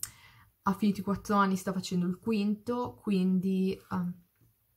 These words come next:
alla fine dell'anno non si sa se lo terranno. Onestamente a me piace Njoku, secondo me fa delle ottime prese, però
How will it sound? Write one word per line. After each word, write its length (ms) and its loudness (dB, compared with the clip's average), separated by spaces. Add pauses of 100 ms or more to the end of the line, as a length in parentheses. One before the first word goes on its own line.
(300)
alla 200 2
fine 220 2
dell'anno 360 2
non 220 2
si 180 -6
sa 300 0 (320)
se 240 0
lo 140 2
terranno. 580 0
Onestamente 680 0
a 120 2
me 160 2
piace 560 -2
Njoku, 380 0
secondo 400 0
me 360 0
fa 160 2
delle 260 0
ottime 340 -4
prese, 280 0
però 220 -2